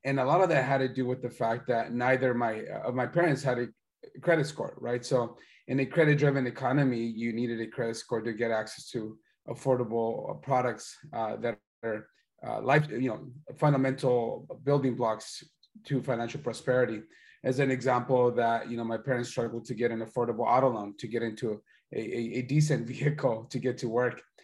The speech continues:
Uh, and then in addition to that, made it difficult to also get a, a, uh, fairly priced auto insurance policy to insure that vehicle, not to mention, you know, having to pay more just to rent an apartment because they lacked access to credit.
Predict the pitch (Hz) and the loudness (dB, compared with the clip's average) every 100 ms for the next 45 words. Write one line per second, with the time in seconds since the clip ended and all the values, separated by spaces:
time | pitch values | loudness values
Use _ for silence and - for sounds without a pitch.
0 | - _ - 117 113 131 127 123 120 110 | -20 _ -4 0 0 0 0 0 -2 -2
1 | 120 120 127 147 123 127 117 113 117 113 | -2 0 0 0 -2 0 0 0 -2 -4
2 | 117 110 110 113 - 117 110 113 113 107 | -4 -8 -6 -8 -6 -4 -2 -4 -8 -8
3 | 110 107 104 104 - _ - 107 101 107 | -8 -8 -8 -10 -14 _ -14 -12 -10 -12
4 | - - - - 139 131 120 - 113 113 | -14 -16 -20 -2 2 2 0 -4 -4 -4
5 | - 127 123 113 107 110 107 - 104 101 | -2 0 0 -2 -6 -8 -8 -8 -8 -8
6 | 104 - 104 - _ _ - 127 110 - | -8 -10 -10 -12 _ _ -6 -4 -4 0
7 | 123 117 107 104 107 - 107 - - - | 2 2 0 -2 -6 -4 -6 -6 -14 -20
8 | _ 127 147 151 131 127 127 127 117 - | _ 0 2 4 2 2 0 -2 -2 -4
9 | 117 113 127 113 110 120 110 110 107 107 | -6 0 0 0 -4 -4 -4 -2 -4 -4
10 | - - 139 135 131 113 107 - 107 104 | -8 -6 -4 -2 -2 -2 -6 -8 -8 -6
11 | 120 107 104 - - 117 104 104 104 104 | -6 -6 -8 -10 -10 -8 -4 -4 -4 -6
12 | 107 104 - - 113 - 113 110 | -8 -8 -12 -16 -10 -4 -2 -4